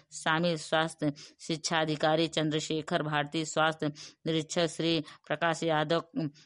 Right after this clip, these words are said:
कार्तिकेय त्रिपाठी, समीना खातून गांव पहुंचे। टीम ने ओआरएस, क्लोरीन टैबलेट, जिंक, मेट्रोजियल, ओनडेन टैबलेट के साथ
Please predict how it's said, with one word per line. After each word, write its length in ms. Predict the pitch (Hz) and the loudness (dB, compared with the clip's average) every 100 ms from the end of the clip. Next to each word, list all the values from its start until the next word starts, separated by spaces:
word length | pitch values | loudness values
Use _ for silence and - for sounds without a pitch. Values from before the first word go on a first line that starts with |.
| _ | _
कार्तिकेय 520 | 170 160 156 160 180 170 | 0 0 0 0 2 2
त्रिपाठी, 680 | - - 160 151 185 165 143 - _ - _ _ _ _ _ _ _ _ _ 262 | 0 0 2 2 2 2 0 -10 _ -20 _ _ _ _ _ _ _ _ _ -2
समीना 520 | - 165 160 170 165 | 0 0 2 2 0
खातून 440 | - 151 151 170 | 0 -2 0 0
गांव 260 | 160 160 160 | 2 2 2
पहुंचे। 460 | 156 147 147 170 151 - _ | 2 0 0 -2 -2 -8 _
टीम 200 | 165 175 | 2 2
ने 320 | 170 160 160 151 - - - | 2 2 0 -2 -6 -8 2
ओआरएस, 840 | 170 175 165 160 160 - 170 165 147 143 - _ - | 4 4 4 4 4 4 2 2 -2 -4 -8 _ 2
क्लोरीन 560 | 170 170 160 170 165 143 - _ | 4 6 4 2 2 -2 -10 _
टैबलेट, 560 | 160 160 160 165 160 151 | 2 2 4 2 2 -2
जिंक, 540 | 151 170 175 143 143 - - _ | -4 0 0 0 -4 -4 -12 _
मेट्रोजियल, 1040 | 147 160 165 151 170 175 151 170 170 165 151 - - _ - _ _ _ - - - - - - - - - 175 | -4 0 0 0 2 2 2 2 4 4 2 -4 -16 _ -20 _ _ _ -10 -10 -10 -16 -20 -6 -6 -4 -2 4
ओनडेन 840 | 190 185 160 143 - - 180 180 | 6 6 4 -2 -4 2 4 4
टैबलेट 480 | 151 170 156 165 165 | 4 2 4 2 2
के 240 | - 165 | 0 -2
साथ 540 | 156 - 165 170 - | 0 2 4 2 0